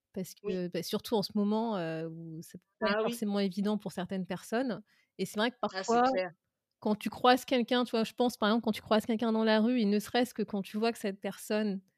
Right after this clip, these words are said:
Speaker 1: sourit, <laughs> et
Speaker 2: Mmh.
Speaker 1: bah, heu, le
Speaker 2: Oui, oui.
Speaker 1: sourire est contagieux. <laughs>
Speaker 2: Ah voilà, c'est ça,
Speaker 1: Ah ouais,
Speaker 2: exactement.
Speaker 1: donc, heu, tu as, voilà, tu
Speaker 2: Oui, quand une personne sourit, vraiment, ça,
Speaker 1: Mmh.
Speaker 2: ça nous touche et, et, et on a envie de rendre ce sourire, finalement. Parce
Speaker 1: Mmh.
Speaker 2: que,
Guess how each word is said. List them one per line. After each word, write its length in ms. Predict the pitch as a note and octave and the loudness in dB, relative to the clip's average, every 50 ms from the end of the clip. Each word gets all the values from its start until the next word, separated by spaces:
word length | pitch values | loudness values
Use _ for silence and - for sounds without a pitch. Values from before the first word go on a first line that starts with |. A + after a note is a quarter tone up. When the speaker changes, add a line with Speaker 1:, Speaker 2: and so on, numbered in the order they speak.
| _ _ _ _ _ _ _ | _ _ _ _ _ _ _
Speaker 1:
sourit, 420 | - - - A3 G3+ F#2 B3 D4+ A4 - _ _ | -10 -4 0 2 4 6 6 6 4 4 _ _
<laughs> 640 | - - - - - - - _ _ _ - _ _ | 2 4 4 4 2 -2 -8 _ _ _ -20 _ _
et 60 | G#3 G3 G3 G3+ | -6 0 4 6
Speaker 2:
Mmh. 200 | G3+ G3+ G3+ G3+ | 6 8 6 6
Speaker 1:
bah, 120 | G3 G3 G3 | 6 4 4
heu, 140 | G3 G3+ - B3 | 2 0 0 2
le 80 | A#3+ - | 2 2
Speaker 2:
Oui, 60 | A#3+ | 2
oui. 80 | A#3 | 4
Speaker 1:
sourire 200 | A3+ A3 A3+ A#3 | 6 6 6 6
est 60 | G3+ F#3+ | 6 4
contagieux. 500 | - G3+ F#3 - F3 E3+ F3 A3+ C#4+ - | 4 0 0 2 0 2 2 0 0 0
<laughs> 280 | - - - - - - _ - E4 - - G4 D4+ - - F4+ B3 - - E4 | -2 -4 -4 -6 -14 0 _ 4 4 4 2 -4 -4 -4 -8 -14 -14 -14 -6 0
Speaker 2:
Ah 280 | G#3 A3 A3+ A3+ G#3 D#3 | 4 6 6 6 6 4
voilà, 220 | C#4 G3 F#3+ F#3+ F#3 | 2 4 4 2 0
c'est 140 | - - F3 | -2 -6 -12
ça, 240 | - - F#3 F3+ - F#3+ F#3 D#3+ - - - G#3+ | -10 -8 -8 -8 -6 -6 -8 -8 -8 0 2 2
Speaker 1:
Ah 180 | G#3 F3+ F#3 G3 | 2 2 2 2
ouais, 180 | G#3+ A3 G#3 | 2 2 2
Speaker 2:
exactement. 160 | F#3+ F#3+ F#3 G#3 G#3+ - | 0 -4 -6 -10 -12 -10
Speaker 1:
donc, 360 | G3 F#3+ F#3 F3+ F#3+ - - | -8 -6 -6 -6 -6 -8 -6
heu, 140 | F#3 F3 E3+ E3 | -6 -6 -6 -4
tu 60 | - F#3 | -2 -2
as, 160 | F3 E3+ E3+ | -2 -2 -2
voilà, 220 | F3 F#3+ G3+ G#3 G3 | -2 0 0 0 -2
tu 140 | - - | -4 -4
Speaker 2:
Oui, 240 | G#3 A#3+ E4 F#4 E4 - | -4 0 2 2 2 2
quand 120 | A#3 A3 - - | -2 -4 -2 -2
une 140 | A#3 A3+ | -2 0
personne 300 | - A#3+ A#3 A#3 B3+ B3 | 0 0 0 2 0 0
sourit, 380 | A#3 A#3+ - B3+ B3 C4 D4 D4+ | 0 -2 -4 -4 -2 0 0 0
vraiment, 440 | D4+ A3 G#3+ G#3+ A3 A#3 B3+ C#4 C#4+ | 2 2 2 4 4 2 2 2 2
ça, 460 | B3+ - - A3 G3 F#3+ F#3 F3+ E3+ | 2 2 4 6 6 6 6 6 4
Speaker 1:
Mmh. 20 | - - - - | 0 -4 -10 4
Speaker 2:
ça 140 | - B3 | 4 6
nous 160 | B3 A#3 C4 B3+ A#3+ - | 6 6 4 2 0 -2
touche 380 | - D#4+ E4 F4+ G4 F4+ - - | 4 6 8 8 8 6 4 0
et, 580 | C4+ A#3+ A#3 A3+ A3 A3 G#3+ G#3 G3+ G3+ - - | 0 2 2 2 0 0 0 0 -2 -2 -4 -4
et, 280 | G3 G#3+ A3 A3 F#3+ - - | -4 -4 -4 -4 -6 -2 0
et 60 | A#3 | 2
on 80 | A#3+ B3 B3+ | 4 4 6
a 20 | B3+ | 6
envie 220 | B3+ A#3+ F4 A4+ | 8 8 10 8
de 60 | F4+ | 8
rendre 260 | C4+ A3+ E4 G4+ G4 | 8 6 4 4 4
ce 80 | D4+ C#4 | 2 -2
sourire, 340 | A#3+ - B3 A#3 A#3 G#3+ A3 _ | -4 -2 0 2 2 2 0 _
finalement. 320 | G#3 G#3 G3 G3 G3 F#3+ | -6 -6 -4 -4 -4 -4
Parce 100 | F#3 F#3+ | -4 -4
Speaker 1:
Mmh. 20 | |
Speaker 2:
que, 60 | F3 | -4